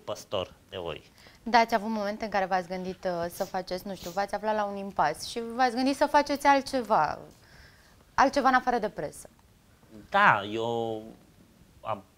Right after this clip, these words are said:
Speaker 1: pornit, uh, din facultate de la ideea că am să fac cinematografie, nu presă.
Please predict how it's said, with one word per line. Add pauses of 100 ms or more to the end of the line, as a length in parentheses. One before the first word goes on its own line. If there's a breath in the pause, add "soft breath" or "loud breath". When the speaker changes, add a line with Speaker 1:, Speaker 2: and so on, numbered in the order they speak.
(160)
Speaker 1:
pornit,
uh,
din
facultate
de
la
ideea
că
am
să
fac
cinematografie,
nu
presă.